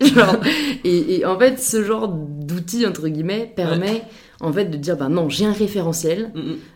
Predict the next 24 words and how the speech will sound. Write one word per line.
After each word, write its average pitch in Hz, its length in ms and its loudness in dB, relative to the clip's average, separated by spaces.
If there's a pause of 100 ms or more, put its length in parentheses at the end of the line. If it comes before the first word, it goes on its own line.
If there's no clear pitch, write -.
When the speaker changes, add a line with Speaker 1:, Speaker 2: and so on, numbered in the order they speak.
(100)
Speaker 1:
Euh, 131 540 -4
voilà, 165 260 0
quand 151 200 -2
moi-même, 190 500 0
je 139 120 -8
suis - 200 -10
perdue, 180 640 -2
euh, 143 220 0
je 139 140 -8
peux 170 120 -6
me 160 80 0
rappeler 165 300 -2
ce 185 120 -4
que 165 80 -6
j'ai 151 160 -2
écrit 202 320 -6
et 160 100 -4
ce - 100 -10
qui, 143 360 -8
ce - 100 -8
qui - 100 -12
me 143 80 -2
correspond, 151 440 -4
quoi. 131 240 -14